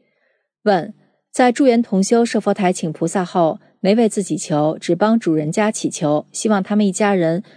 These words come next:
都能够学佛念经。在回家的路上就觉得头疼，当时的意念是可能自己背业了，后来和菩萨求保佑后就没事了。当晚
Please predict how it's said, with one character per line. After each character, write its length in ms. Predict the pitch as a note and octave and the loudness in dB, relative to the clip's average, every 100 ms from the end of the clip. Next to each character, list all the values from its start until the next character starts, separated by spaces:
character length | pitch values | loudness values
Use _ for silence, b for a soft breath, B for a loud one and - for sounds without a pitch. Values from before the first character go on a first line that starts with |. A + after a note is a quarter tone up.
| b | b
都 120 | A#3 | 2
能 140 | G#3+ F#3+ | 4 2
够 140 | F3 | 0
学 120 | E3+ | -2
佛 140 | E3 F3 | -2 0
念 180 | F3+ | 0
经。 300 | E3 F#3 F#3 b b b - | 2 2 2 b b b -2
在 160 | A#3+ | 0
回 160 | A3+ G#3 | 4 2
家 160 | B3+ | 2
的 100 | B3 | 2
路 160 | B3 A#3+ | 2 2
上 240 | G3+ E3+ E3 | 0 -2 0
就 120 | F#3 | 0
觉 120 | E3+ | 0
得 120 | F#3 | -2
头 260 | F3+ D#3 F3+ | -2 0 0
疼， 300 | F#3 D3 - b b b | 0 -6 -6 b b b
当 160 | C4+ - | -2 0
时 120 | A#3 | 0
的 100 | A3 | 0
意 160 | B3+ | 4
念 200 | A3+ F#3+ | 4 4
是 160 | F3 A3 | 2 -2
可 180 | - D#3+ | -2 -4
能 200 | D3+ E3+ | -2 -2
自 100 | G#3+ | -2
己 140 | E3+ | -2
背 160 | D3+ G#3 | 0 2
业 200 | A#3 F#3 | 2 0
了， 180 | D3+ - b b b | -2 -4 b b b
后 140 | C#4 | 4
来 140 | C4 | 4
和 140 | C4 C4 | 4 -2
菩 160 | G#3 | -2
萨 180 | G3+ A3 | 0 0
求 360 | G3 - E3 F#3+ | 0 2 2 2
保 240 | - E3 | 2 2
佑 180 | F3+ F#3 | 4 2
后 260 | F#3 F3 E3 | 2 0 0
就 180 | F#3 | -2
没 140 | D#3+ D#3 | -2 -2
事 180 | - E3 | -2 -2
了。 140 | - b b b b _ | -2 b b b b _
当 180 | C4+ C4 | 2 2
晚 340 | F#3+ E3+ E3 | 2 0 -4